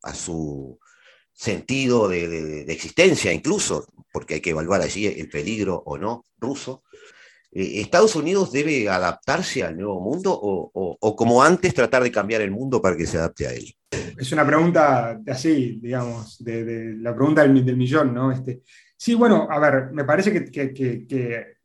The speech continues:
Speaker 2: comparando, comparando, me parece que, que, que hay una tendencia a veces a, a, a proyectar hacia atrás que no es muy feliz, ¿no?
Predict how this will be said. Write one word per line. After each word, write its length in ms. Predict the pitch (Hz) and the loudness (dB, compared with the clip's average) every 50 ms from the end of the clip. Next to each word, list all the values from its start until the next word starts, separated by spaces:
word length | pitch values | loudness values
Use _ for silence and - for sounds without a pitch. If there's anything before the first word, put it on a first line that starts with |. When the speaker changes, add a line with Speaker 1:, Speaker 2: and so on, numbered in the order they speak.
| _ _ _ _ _ _ _ _ - _ _ _ _ _ | _ _ _ _ _ _ _ _ -20 _ _ _ _ _
Speaker 2:
comparando, 640 | _ - 151 143 135 160 170 196 214 214 214 208 214 | _ -4 0 2 4 6 8 10 10 10 10 10 6
comparando, 800 | 208 147 139 151 151 175 202 208 208 202 190 180 - - _ _ _ _ _ _ _ | 0 0 2 2 2 4 2 2 2 2 0 -2 -4 -8 _ _ _ _ _ _ _
me 140 | - 160 147 | -10 -8 -2
parece 280 | 147 196 233 - 233 | 0 0 0 0 0
que, 220 | 190 190 156 135 - | 0 0 0 -2 -4
que, 240 | - 151 147 143 131 | -2 -2 -2 0 0
que 80 | 165 | 0
hay 80 | 170 185 | 0 0
una 140 | 180 170 143 | 0 0 2
tendencia 320 | 139 139 147 156 - 147 | 2 2 0 0 -2 -2
a 20 | |
veces 240 | 147 151 139 - - | -4 -4 -6 -6 -4
a, 160 | 135 120 117 | -2 -2 -2
a, 400 | 113 120 120 113 110 110 113 127 | -2 -2 -2 -2 -2 -4 -6 -6
a 60 | 127 127 | -4 -2
proyectar 540 | 135 131 123 131 131 131 156 151 151 156 | -2 -2 0 -2 -4 2 4 4 4 4
hacia 280 | 151 139 127 - 139 127 | 2 0 -2 -4 -4 -4
atrás 460 | 123 131 139 143 151 147 - - - _ | -2 0 0 0 0 0 -4 -8 -10 _
que 100 | 139 131 | 0 2
no 100 | 135 139 | 2 2
es 60 | 127 | 2
muy 140 | 135 139 135 | 2 0 0
feliz, 540 | 135 131 123 123 113 - - - - _ _ | 0 -2 -4 -4 -6 -8 -12 -16 -20 _ _
¿no? 400 | 135 135 147 165 165 - - | -4 -4 -4 -4 -6 -10 -16